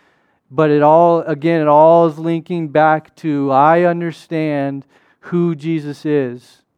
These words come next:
I know that." Because he, that's what he started with again. He started with the fact that I am the first and the last.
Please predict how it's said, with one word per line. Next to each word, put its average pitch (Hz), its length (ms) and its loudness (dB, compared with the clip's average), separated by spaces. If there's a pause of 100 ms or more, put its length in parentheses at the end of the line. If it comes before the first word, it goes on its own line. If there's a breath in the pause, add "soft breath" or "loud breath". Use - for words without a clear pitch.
(100)
I 139 120 -4
know 151 320 2
that." 127 360 -4 (840)
Because 156 300 -2
he, 165 180 -6
that's 156 320 0
what 165 120 -2
he 151 40 -2
started 160 500 -2
with 143 220 -6
again. 143 380 -6
He 139 180 -12
started 160 500 -2
with 151 280 -6
the 143 80 -16
fact 147 420 -4
that 135 320 -4 (880 soft breath)
I 143 120 -2
am 147 140 -4
the 143 60 -8
first 156 420 -6
and 139 200 -10
the - 20 -12
last. 131 640 -10